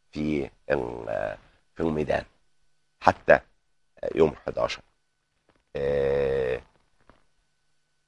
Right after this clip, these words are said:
افتكر إنه ما حصلش على الإطلاق أي حالة تحرش بين امرأة ورجل خالص. حصلش. ما حصلش أي حالة اعتداء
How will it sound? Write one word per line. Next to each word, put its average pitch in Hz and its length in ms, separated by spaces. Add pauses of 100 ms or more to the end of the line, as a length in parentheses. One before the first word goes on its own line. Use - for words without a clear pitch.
(140)
افتكر - 540 (140)
إنه 80 360 (180)
ما 78 60
حصلش - 540
على 110 200
الإطلاق 71 500 (760)
أي 117 400 (200)
حالة 110 340 (120)
تحرش 92 640 (680)
بين 95 340 (600)
امرأة 82 380
ورجل 62 340 (380)
خالص. - 360 (500)
حصلش. - 480 (440)
ما 80 100
حصلش 117 540 (520)
أي 120 300
حالة 101 440
اعتداء 82 560